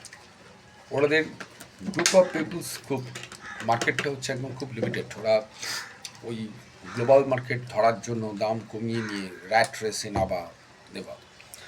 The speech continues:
এবং আমার এই বাড়ি দেখছেন না, এইটার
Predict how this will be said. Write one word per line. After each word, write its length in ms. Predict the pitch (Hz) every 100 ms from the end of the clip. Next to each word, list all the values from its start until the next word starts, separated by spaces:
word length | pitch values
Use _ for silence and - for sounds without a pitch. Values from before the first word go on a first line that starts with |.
| - - - - - -
এবং 340 | 135 139 131 - - - - -
আমার 220 | 123 131 147
এই 180 | 147 127 123 -
বাড়ি 280 | 110 120 135
দেখছেন 340 | 120 - - 110
না, 160 | 98
এইটার 380 | 117 113 110 104